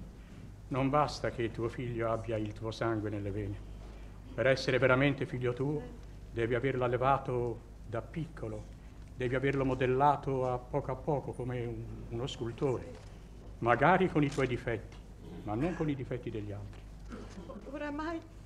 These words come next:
Speaker 2: non ci resta che prendere un altro cane.
Speaker 1: Ah.
Speaker 2: Federico ce ne offre uno.
Speaker 1: Ah, sì? E quanti anni ha?
Speaker 2: Tre.
Speaker 1: No, no, Aspasia, no. Se dobbiamo prendere un cane è bene che sia un cucciolo.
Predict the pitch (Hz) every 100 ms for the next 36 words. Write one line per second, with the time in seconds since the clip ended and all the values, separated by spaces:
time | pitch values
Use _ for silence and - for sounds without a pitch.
0 | - 392 311 - 302 330 339 381 339 -
1 | 330 330 330 311 330 349 349 330 254 247
2 | 262 269 - 120 - - - - - -
3 | 392 392 571 - 359 - 240 302 330 -
4 | 320 226 190 190 185 - 156 160 139 131
5 | 135 143 143 156 143 139 127 143 156 -
6 | - - - 320 254 - 113 113 107 101
7 | 98 95 90 92 90 101 127 107 110 113
8 | - 117 113 117 147 190 196 202 226 -
9 | 202 196 190 185 180 185 180 175 170 -
10 | 185 165 147 151 147 135 - 156 135 -
11 | - - - - 151 131 196 170 - 110
12 | 104